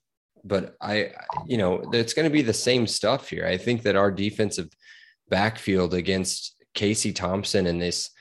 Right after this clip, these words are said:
this fleet of wide receivers, more specifically, I think Omar Manning is the one that's gonna cause us a bunch of trouble. Um, assuming that that's gonna be where Taiwan's gonna be lined up, um, or maybe even Big Play Jay. Either way, thank-,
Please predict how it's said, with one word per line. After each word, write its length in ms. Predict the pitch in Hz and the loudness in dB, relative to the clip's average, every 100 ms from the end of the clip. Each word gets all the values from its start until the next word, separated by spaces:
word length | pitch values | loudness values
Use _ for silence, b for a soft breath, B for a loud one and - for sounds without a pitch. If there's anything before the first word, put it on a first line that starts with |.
| b b b b _ | b b b b _
this 220 | - - | -4 -4
fleet 440 | - - 107 110 110 | -4 -2 2 4 4
of 160 | 98 | 2
wide 220 | 92 98 95 | 2 2 2
receivers, 580 | 90 101 98 95 - - | 2 2 2 0 -2 -6
more 320 | 101 104 131 | -2 2 2
specifically, 760 | 120 - 107 - 107 101 90 87 | 2 -2 -6 -4 -2 -2 -2 -2
I 40 | 87 | -2
think 300 | 107 107 78 | 0 0 0
Omar 340 | 95 95 90 | 0 0 0
Manning 400 | 87 92 92 90 | -2 0 0 -2
is 140 | 87 | -2
the 80 | - | -4
one 180 | 87 87 | -2 -2
that's 160 | 87 - | -2 -4
gonna 160 | 90 | -6
cause 320 | 85 92 92 87 | -4 0 2 0
us 120 | 82 | -4
a 60 | |
bunch 320 | 82 87 90 82 | -2 -2 -2 -4
of 80 | |
trouble. 520 | - 87 80 85 82 - b b b - | -4 -4 -2 -2 -4 -8 b b b -4
Um, 440 | 87 85 85 82 - - | 0 2 0 -2 -8 -8
assuming 580 | 90 - 104 101 98 95 | -4 0 2 4 4 4
that 200 | 85 - | 0 0
that's 240 | 95 92 | 0 0
gonna 160 | 101 92 | -2 0
be 160 | 92 | 0
where 160 | 92 92 | 2 0
Taiwan's 640 | - 90 87 87 90 92 | 0 -2 0 0 0 -2
gonna 160 | - 90 | -2 -2
be 100 | 87 | 0
lined 340 | 85 87 87 | 0 0 0
up, 220 | 87 87 - b b b b | 0 -2 -6 b b b b
um, 580 | - 85 82 82 80 76 - - | -10 -6 -4 -4 -8 -12 -16 -8
or 160 | 90 | -2
maybe 320 | 87 90 98 | 2 4 4
even 640 | 92 82 90 90 87 85 67 _ 92 | 2 2 2 2 0 -2 -6 _ -4
Big 220 | 98 90 | -2 -2
Play 200 | - 87 | 0 0
Jay. 360 | 82 - 92 95 | 2 2 4 4
Either 280 | 92 92 95 | 2 0 0
way, 220 | 92 92 | 0 0
thank-, 320 | 92 95 92 | 0 0 -2